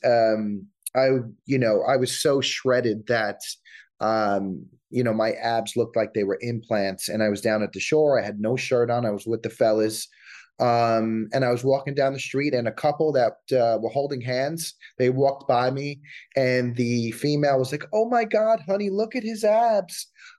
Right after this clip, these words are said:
Uh, and my boy's like, "Oh my God, damn, that's a situation." I'm like, "Yeah, you know what? I'm the situation." And then next thing you know it, a week or two later, when I had a interview with, uh, uh, M T V,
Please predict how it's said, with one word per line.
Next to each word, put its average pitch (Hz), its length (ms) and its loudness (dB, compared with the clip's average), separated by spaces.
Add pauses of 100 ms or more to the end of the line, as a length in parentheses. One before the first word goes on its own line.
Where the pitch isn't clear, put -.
Uh, 156 240 2
and 147 80 -4
my 147 120 2
boy's 160 280 0
like, 143 180 -2
"Oh 190 100 0
my 143 160 -4
God, 175 360 -4
damn, 196 240 -2
that's 202 220 -2
a - 20 -6
situation." 170 640 -2
I'm 131 80 0
like, 123 160 -2
"Yeah, 170 140 4
you 135 100 0
know 131 80 0
what? 156 240 2
I'm 180 220 -2
the 143 60 -4
situation." 117 680 -2 (380)
And 117 100 2
then 120 100 2
next 131 220 0
thing 131 80 0
you 127 80 0
know 123 100 4
it, 120 60 2
a 113 60 2
week 127 180 -2
or 113 60 -8
two 120 160 -4
later, 113 260 0
when 107 140 -2
I 101 40 0
had 113 200 0
a 107 60 -2 (380)
interview 117 600 0 (100)
with, 110 400 -2
uh, 101 280 4 (520)
uh, 104 160 2
M 123 140 0
T 117 180 0
V, 104 400 0